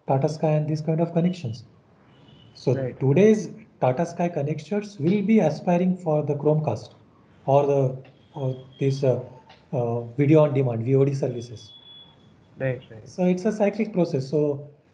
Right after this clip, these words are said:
Speaker 1: uh, it completely depends on the market share.
Speaker 2: Okay. Yeah.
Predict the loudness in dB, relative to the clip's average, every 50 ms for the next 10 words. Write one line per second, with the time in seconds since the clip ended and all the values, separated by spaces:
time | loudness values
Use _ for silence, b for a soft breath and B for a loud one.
0 | _ _ -2 0 2 2 2 0 -2 -2 0 0 2 2 2 2 2 0 0 0
1 | 2 2 2 2 2 2 0 -2 0 0 2 2 2 2 0 -2 -4 -4 -6 -8
2 | -8 -8 -12 -20 _ _ _ _ _ _ _ _ _ -20 -20 _ _ _ _ _
3 | _ -20 -20 -20 -20 -16 -14 -14 -14 -14 -16 -18 -18 -18